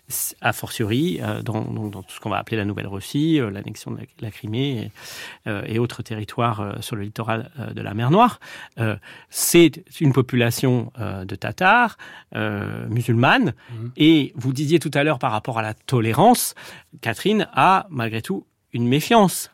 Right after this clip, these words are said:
Speaker 1: vis-à-vis, euh, de cette population, parce que c'est, c'est, c'est une population, donc il va y avoir trois cent mille Tatars, euh, musulmans qui vont être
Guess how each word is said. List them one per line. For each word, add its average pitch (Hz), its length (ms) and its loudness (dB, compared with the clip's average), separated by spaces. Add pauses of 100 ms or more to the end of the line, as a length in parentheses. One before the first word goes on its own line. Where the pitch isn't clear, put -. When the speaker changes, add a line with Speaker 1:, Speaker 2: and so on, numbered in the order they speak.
(100)
Speaker 1:
vis-à-vis, 117 800 -4
euh, 101 100 -6
de 107 100 -14
cette 113 200 -14
population, 113 520 -4
parce 160 160 -8
que 120 80 -10
c'est, - 400 -12
c'est, 123 260 -10
c'est - 280 -10
une 113 100 -6
population, 107 480 -8
donc 101 100 -10
il - 80 -12
va 107 60 -10
y 107 40 -10
avoir 107 180 -10
trois - 180 0
cent 135 180 -2
mille 131 380 0
Tatars, 120 520 2
euh, 117 120 -4
musulmans 117 460 -4
qui - 140 -10
vont 110 120 -10
être - 160 -12